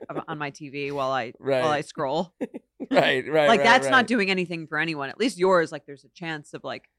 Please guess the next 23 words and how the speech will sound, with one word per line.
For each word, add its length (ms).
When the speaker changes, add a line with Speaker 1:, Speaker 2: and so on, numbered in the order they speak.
Speaker 1:
an 60
interesting 420
conversation. 760
Speaker 2:
So 680
last 400
night 220
I'm 80
sitting 300
at 100
the 80
bar 440
Speaker 1:
Mm-hmm. 240
Speaker 2:
and 160
this 140
group 320
comes 260
up 220
and 280
I, 220
you 100
know, 260
you 140
ever 320